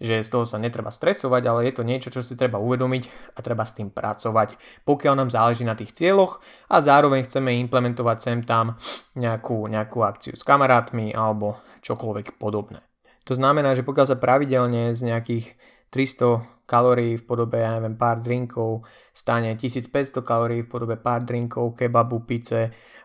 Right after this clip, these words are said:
a ešte aj trdelníku na ráno, lebo ešte som nevytriezvel, tak treba, treba tam možno dať nejaké mantinely a, a zamyslieť sa nad tým, či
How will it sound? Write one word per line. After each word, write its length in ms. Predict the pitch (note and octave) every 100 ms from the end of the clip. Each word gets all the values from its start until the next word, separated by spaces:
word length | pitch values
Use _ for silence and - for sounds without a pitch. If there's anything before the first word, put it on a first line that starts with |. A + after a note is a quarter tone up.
| -
a 400 | A#2 A2+ G#2+ A2
ešte 320 | A2+ - G#2
aj 160 | G#2+
trdelníku 480 | B2+ B2 A2+ A2+ -
na 160 | A2+ C#3+
ráno, 400 | B2+ A#2 A#2 A#2 -
lebo 160 | A#2 A2+
ešte 160 | A2 -
som 160 | G#2+
nevytriezvel, 640 | B2+ C3+ B2 A#2 A#2 A2+ A2+ _ _ _
tak 320 | C3+ C3 A#2+ - - _ _ _ -
treba, 320 | C3 A#2+ A#2
treba 240 | B2+ A#2+
tam 160 | A#2 A2+
možno 160 | A#2
dať 160 | A2+ A2+
nejaké 240 | A2 A2
mantinely 640 | G#2 A2 A#2 A#2+ A#2 A2+ A2 - _ _ _ -
a, 240 | G#2+ G#2+
a 140 | - A2 G#2+
zamyslieť 400 | A2+ A2+ A#2+ A#2
sa 80 | G#2+
nad 160 | A2 A2+
tým, 160 | A2
či 320 | A2 G3+ B3